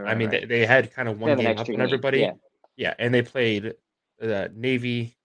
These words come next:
Speaker 2: uh, Tennessee State,
Speaker 1: Mm-hmm.
Speaker 2: uh, and,
Speaker 1: They didn't
Speaker 2: and,
Speaker 1: play
Speaker 2: and
Speaker 1: F C S
Speaker 2: yeah.
Speaker 1: schools. Yeah.
Speaker 2: Yeah,
Speaker 1: That,
Speaker 2: yeah.
Speaker 1: I mean, I understand.
Speaker 2: It, yeah,
Speaker 1: Yeah.
Speaker 2: they, they play
Speaker 1: I
Speaker 2: very
Speaker 1: think
Speaker 2: bad teams, so
Speaker 1: I
Speaker 2: that, that
Speaker 1: understand
Speaker 2: helps.
Speaker 1: from the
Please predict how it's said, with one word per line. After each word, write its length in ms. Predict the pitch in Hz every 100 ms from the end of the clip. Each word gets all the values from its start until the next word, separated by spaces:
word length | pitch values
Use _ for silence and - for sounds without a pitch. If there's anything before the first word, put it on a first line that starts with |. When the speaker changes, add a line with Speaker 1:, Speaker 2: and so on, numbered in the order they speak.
| _ _ _ _
Speaker 2:
uh, 220 | 104 95 101
Tennessee 460 | - 127 - 120
State, 420 | - - 107 107 _ _ _ _ _ -
Speaker 1:
Mm-hmm. 260 | 107 107 98
Speaker 2:
uh, 300 | 90 92 95 - -
and, 200 | 104 123
Speaker 1:
They 80 |
didn't 120 | 147 127
Speaker 2:
and, 80 |
Speaker 1:
play 120 | 139 123
Speaker 2:
and 180 | 120 113
Speaker 1:
F 20 |
C 120 | 123
S 140 | 110 -
Speaker 2:
yeah. 80 | 101
Speaker 1:
schools. 320 | 95 - - _ -
Yeah. 200 | 113 - _ _
Speaker 2:
Yeah, 60 | -
Speaker 1:
That, 180 | 139 -
Speaker 2:
yeah. 120 | 165
Speaker 1:
I 40 |
mean, 160 | 170 160
I 120 | 151
understand. 360 | 147 135 117 117
Speaker 2:
It, 40 | 160
yeah, 140 | 151
Speaker 1:
Yeah. 60 | 107
Speaker 2:
they, 140 | 151
they 120 | 143 160
play 140 | 156
Speaker 1:
I 60 | 196
Speaker 2:
very 100 | 208
Speaker 1:
think 160 | 190 190
Speaker 2:
bad 120 | 196 _
teams, 200 | 170 _
so 100 | -
Speaker 1:
I 40 | 175
Speaker 2:
that, 60 |
that 40 | 185
Speaker 1:
understand 400 | 170 180 160 151
Speaker 2:
helps. 100 | 135
Speaker 1:
from 140 | 160
the 100 | 143